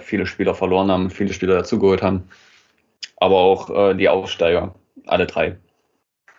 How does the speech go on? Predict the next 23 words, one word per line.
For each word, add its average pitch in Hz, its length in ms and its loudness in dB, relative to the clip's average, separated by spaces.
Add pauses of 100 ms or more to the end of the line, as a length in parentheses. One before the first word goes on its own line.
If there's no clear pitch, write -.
(500)
Ich - 140 -16
denke 113 280 2
auch, 127 260 2
dass 104 200 -8
wir 101 120 2
einige 113 300 -2
Mannschaften 104 420 -4
hinter 110 140 -2
uns 104 120 -4
lassen 101 220 -4
können. 117 440 -2 (460)
Aber - 120 -6
ich - 80 -10
denke, 95 200 0
mehr 95 120 4
als 95 140 0
Platz - 460 -10
zehn 95 180 0
wird's 80 200 -6
nicht 87 160 -6
werden 92 240 -2
für 101 160 -4
Dynamo. 92 420 -2